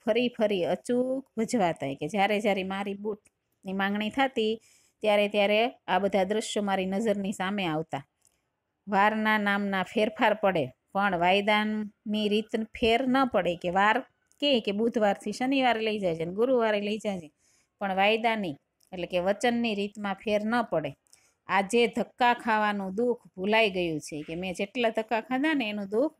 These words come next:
ભૂલાઈ ગયું. બૂટ મળ્યા વખતનો આનંદ યાદ રહ્યો છે કે બૂટ મળ્યા આઠ મહિને તો એનો આનંદ મને હજી યાદ છે. દુદા મામાનો સ્નેહ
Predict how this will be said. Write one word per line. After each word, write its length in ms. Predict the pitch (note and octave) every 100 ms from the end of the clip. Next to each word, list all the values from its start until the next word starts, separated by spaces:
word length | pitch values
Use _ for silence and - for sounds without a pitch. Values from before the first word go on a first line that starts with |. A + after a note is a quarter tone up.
| -
ભૂલાઈ 300 | C4+ C#4+ B3
ગયું. 320 | G3 E3+ D#3 _ _ _ _ _ _ _ _ _ _ _ _ _ _
બૂટ 340 | G3+ A#3 C4 C4
મળ્યા 560 | A#3 B3+ C#4+ A3+ D#3+ - -
વખતનો 540 | G3 A#3+ B3 A#3 A3 G#3+
આનંદ 520 | G3 G#3+ A3+ A#3 A3+
યાદ 320 | G#3+ A3 A3
રહ્યો 340 | G3 A3+ E3
છે 160 | D3+ D#3
કે 120 | D#3+
બૂટ 300 | F3 G#3+ A3+
મળ્યા 400 | G#3 A3 C4+ C4+
આઠ 260 | A3+ A#3+ A#3
મહિને 500 | G3+ F#3+ F#3+ G3+ B3+ _ _ _
તો 100 | A3 A3
એનો 380 | G3 G3+ A3+
આનંદ 440 | B3 G3 G3+ A#3 A#3
મને 260 | G3+ G3
હજી 320 | F3+ F3+ C4 A3
યાદ 180 | F3
છે. 260 | - - E3
દુદા 340 | F3 G3+ A#3
મામાનો 500 | A3+ G#3+ G#3 G3 G3
સ્નેહ 440 | F#3 - A3 A#3